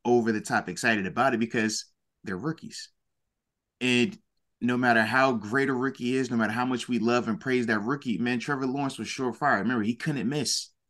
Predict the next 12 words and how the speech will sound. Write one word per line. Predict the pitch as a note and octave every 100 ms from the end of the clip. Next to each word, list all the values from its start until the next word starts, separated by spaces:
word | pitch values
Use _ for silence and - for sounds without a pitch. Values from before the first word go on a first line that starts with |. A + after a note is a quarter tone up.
| _ _ -
And | A2+ A#2+
we |
saw | A#2+ D3 C#3
what | B2
year | A#2 A#2
one | A2+ A2
looked | A2+ A2+
like. | E2+ - - _
Now, | A#2+ A#2+
granted, | A2 C#3+ B2+ A#2+
it | A#2
improved, | F#2+ - C3 F#3+ C3 C#3+